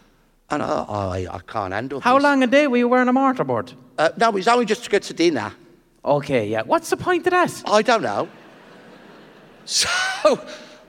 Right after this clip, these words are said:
Speaker 1: and I gave it another week and I come home. And, um, luckily, the tutor got in touch with Birmingham University and arranged an interview, and I got in there, and that's the only reason I stayed, got into university. If not, I'd have been a bookie.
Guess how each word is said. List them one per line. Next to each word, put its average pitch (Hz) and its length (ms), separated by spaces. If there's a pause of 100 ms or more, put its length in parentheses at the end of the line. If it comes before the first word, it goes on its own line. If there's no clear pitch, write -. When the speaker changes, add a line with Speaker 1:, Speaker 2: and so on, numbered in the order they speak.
(160)
Speaker 1:
and 185 220
I 185 60
gave 196 240
it 165 120
another 165 300
week 127 320
and 139 100
I 131 40
come 139 200
home. 156 400 (680)
And, 127 280
um, 120 200 (140)
luckily, 139 800 (140)
the 131 120
tutor 180 680 (720)
got 165 180
in 147 140
touch - 400
with 131 160
Birmingham 120 380
University 135 720 (300)
and 127 100
arranged 135 340
an 156 60
interview, 160 360
and 143 80
I 135 60
got 131 200
in 123 140
there, 151 160
and 147 100
that's 147 160
the 156 80
only 147 160
reason 117 320
I 123 40
stayed, 127 420
got 135 160
into 120 240
university. 131 500 (200)
If 147 180
not, 120 160
I'd 123 100
have 117 100
been 123 140
a 127 40
bookie. 143 380